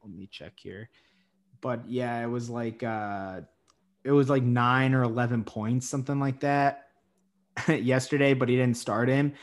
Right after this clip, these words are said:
And that probably would have had me to, like, I don't know, maybe make a goalie change or, or not goalie change, but, like, pick up someone or whatever,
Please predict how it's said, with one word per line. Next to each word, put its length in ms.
And 120
that 120
probably 320
would 200
have 120
had 420
me 340
to, 360
like, 580
I 80
don't 140
know, 180
maybe 440
make 460
a 140
goalie 440
change 600
or, 340
or 160
not 280
goalie 200
change, 240
but, 120
like, 260
pick 200
up 160
someone 560
or 120
whatever, 560